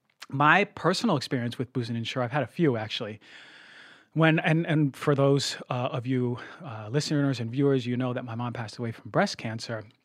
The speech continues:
when I was in, uh, my first year of medical school. Um, and it was before that, that, uh, that I, I didn't even know what Boost and Ensure was, but I would take her to her, um, visits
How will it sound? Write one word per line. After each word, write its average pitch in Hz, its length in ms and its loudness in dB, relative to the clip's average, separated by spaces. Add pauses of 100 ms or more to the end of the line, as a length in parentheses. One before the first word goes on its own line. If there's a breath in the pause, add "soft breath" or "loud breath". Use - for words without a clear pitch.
(120)
when 120 160 -6
I 117 140 -6
was 117 280 -10
in, 117 460 -8
uh, 107 160 -8
my 104 120 -12
first - 360 -10
year 113 80 -6
of 107 80 -8
medical 180 260 -4
school. - 260 -12 (840 loud breath)
Um, 131 440 -4
and 156 140 0
it 165 60 -6
was 151 100 -2
before 233 380 0
that, 139 360 4
that, 127 480 -2 (120)
uh, 127 300 -2
that 123 400 -2 (380)
I, 131 440 -2 (100)
I 135 80 -2
didn't 151 280 0
even 123 120 -2
know 120 80 -4
what 113 80 -8
Boost 123 200 -6
and 123 40 -4
Ensure 113 220 -8
was, 113 260 -6
but 117 220 -10 (420 loud breath)
I 143 80 -2
would 151 160 -2
take 151 240 -2
her 131 120 0
to 120 200 -4
her, 113 420 -6
um, 120 280 -14
visits 143 460 -2